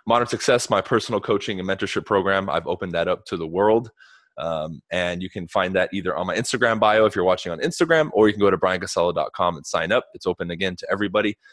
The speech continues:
And number three, for those of you interested, E X P Realty, go to join dot E X P realty dot com. If you're interested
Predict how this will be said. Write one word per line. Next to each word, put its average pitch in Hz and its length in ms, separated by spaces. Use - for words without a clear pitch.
And 110 160
number 104 260
three, 139 320
for 110 100
those 104 220
of 101 60
you 101 120
interested, 110 520
E 113 140
X - 160
P 107 100
Realty, 101 360
go 90 120
to 87 140
join 95 420
dot 85 260
E 95 80
X 90 160
P 98 160
realty 90 340
dot 80 260
com. 104 360
If - 140
you're 76 80
interested 101 500